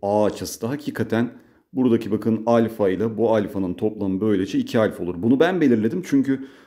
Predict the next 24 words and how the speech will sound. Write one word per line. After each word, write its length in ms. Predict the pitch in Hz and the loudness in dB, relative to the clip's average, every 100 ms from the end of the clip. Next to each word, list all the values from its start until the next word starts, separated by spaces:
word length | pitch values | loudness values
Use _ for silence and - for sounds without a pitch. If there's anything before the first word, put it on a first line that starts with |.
| _ | _
soruda 320 | - 127 123 | -2 2 4
yapabileceğim 520 | 131 135 131 117 135 | 4 2 2 2 2
öyle 120 | 131 127 | 4 4
müthiş 400 | 123 143 - 120 | 2 -2 -6 -8
bir 60 | |
şey 220 | - 117 | -2 0
yok. 220 | 143 196 - _ _ 151 | 0 -2 -10 _ _ 2
Böylece 360 | 139 117 175 | 4 4 2
dışarıdan 520 | 160 - 110 110 165 | 0 2 2 2 -2
tamamladım. 600 | 160 131 120 110 - - - _ _ _ | 0 2 4 2 0 -8 -20 _ _ _
Şimdi 300 | - 185 185 | -10 -4 2
arkadaşlar 560 | 156 - 110 107 95 87 - | 2 2 0 0 -2 -6 -8
ikizkenar 480 | 120 151 - 160 160 | -4 -4 2 2 2
üçgen 320 | 151 160 151 | 0 -2 2
olduğu 380 | 143 139 131 208 | 4 4 2 -2
için 460 | 143 - 110 - - _ _ _ | -4 -4 -6 -6 -12 _ _ _
şuradaki 880 | - 170 170 170 - 131 139 - - _ _ - - | -4 0 2 2 2 2 2 -2 -12 _ _ -20 -6
artık 680 | 113 117 117 - 151 - - 101 | 2 2 2 -2 -4 -6 -14 -10
C 380 | 107 113 110 | 2 4 4
P 220 | 113 143 156 | 4 2 2
uzunluğu 640 | 135 113 113 107 101 98 | 0 -2 0 0 2 0
da 80 | 101 | 2
ne 80 | 123 | 2
olacaktır? 600 | 160 135 110 107 - | 2 2 2 0 -2